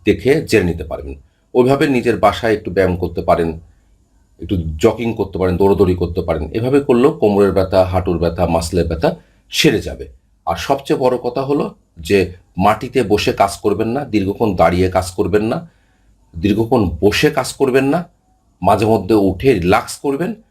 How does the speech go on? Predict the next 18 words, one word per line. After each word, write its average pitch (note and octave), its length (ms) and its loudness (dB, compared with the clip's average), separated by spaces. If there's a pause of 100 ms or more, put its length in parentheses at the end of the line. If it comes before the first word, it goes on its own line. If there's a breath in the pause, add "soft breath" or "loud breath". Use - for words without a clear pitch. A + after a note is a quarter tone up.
(220)
নরম A2 480 2 (180)
বিছানায় A#2 540 0
আপনি C3 340 -4 (420)
ঘুমাবেন F2 380 2
না। C2 180 -10 (1000)
আর E2 240 4 (380)
পরিশ্রম, C3 480 2
একটু A#2+ 340 0
নিজেকে A2+ 340 -2
পরিশ্রম C#3 500 0
করুন, D2+ 220 -8
নিজেকে - 600 -4 (200)
একটু G#2 160 -6
কাজে A#2 320 2
লাগান, D#2 400 -4
নিজেকে G2 320 -4
একটু A2+ 220 -4
হা-, G#2+ 300 -4